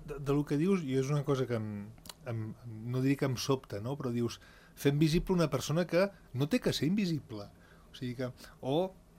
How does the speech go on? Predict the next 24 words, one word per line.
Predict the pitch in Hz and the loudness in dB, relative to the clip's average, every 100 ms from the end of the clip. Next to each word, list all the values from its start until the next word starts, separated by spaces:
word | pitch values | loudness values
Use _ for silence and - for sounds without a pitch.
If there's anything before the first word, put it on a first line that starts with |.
| - | -8
mm, | 143 135 131 127 127 127 135 | -4 -2 -2 -2 -4 -2 2
no | 147 | 2
se | 135 143 | 4 6
li | 143 | 6
dona | 151 151 | 6 6
la | 147 | 6
importància | 139 - 127 147 151 147 120 | 4 4 4 6 6 4 0
com | 104 113 110 104 | 0 -2 -2 -6
a | 104 104 104 | -6 -4 -4
ser | - 113 | -2 0
humà, | 120 123 131 127 | 2 2 2 2
persona, | 117 - 131 120 | 0 4 8 8
rol | 117 131 131 | 10 8 8
que | 127 | 6
té | 135 156 | 8 6
dintre | 165 131 123 120 | 6 4 4 4
de | 120 | 4
tot | 139 139 | 4 4
el | 131 | 4
funcionament | 131 - 131 131 | 2 0 2 2
societal. | 127 117 123 131 | 2 0 4 4
Dius, | 160 139 120 | 6 6 4
"És | |
que | - | 0